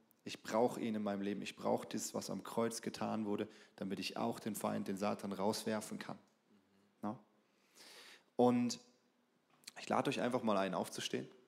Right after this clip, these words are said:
dass wir es einfach mal gemeinsam machen. Wir haben heute Pfingsten. Ja?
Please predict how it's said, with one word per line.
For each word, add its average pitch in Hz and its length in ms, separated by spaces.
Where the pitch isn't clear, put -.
dass - 100
wir - 60
es 92 60
einfach 104 160
mal 104 140
gemeinsam 101 320
machen. 113 180
Wir 104 80
haben 113 100
heute 110 160
Pfingsten. 151 520
Ja? 170 220